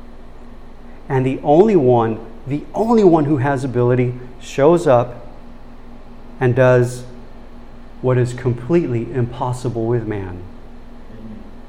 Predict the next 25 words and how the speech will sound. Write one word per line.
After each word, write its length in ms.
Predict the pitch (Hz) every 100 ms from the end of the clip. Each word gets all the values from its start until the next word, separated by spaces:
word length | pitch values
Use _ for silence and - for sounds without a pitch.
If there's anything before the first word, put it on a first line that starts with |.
| - - - - - - -
And 100 | 123
he 120 | 113 165
brings 340 | 156 131 120
life 500 | 123 151 165 127 -
into 240 | 143 127
a 60 | 113
situation 960 | - 120 - 117 117 117 127 123 - - -
where 140 | 127
there 140 | 123
was 520 | 110 113 123 127 120 -
no 240 | 135 135
life 460 | 127 110 104 101 - - - 123
before. 560 | 120 123 117 104 95 - - - - - - - - - - -
God 260 | 131 147 143
is 100 | 123
not 220 | 127 123
infected 640 | 113 - 123 - 113 101 95 - - - - -
by 160 | 110 113
anything. 520 | 113 110 117 95 92 - - - - -
No. 220 | 104 92 87 - - - - - - - - - -
No. 260 | - 98 - - - -
We 120 | 143
can't 340 | 139 143 139
change 300 | - 131 131
him. 320 | 127 110 95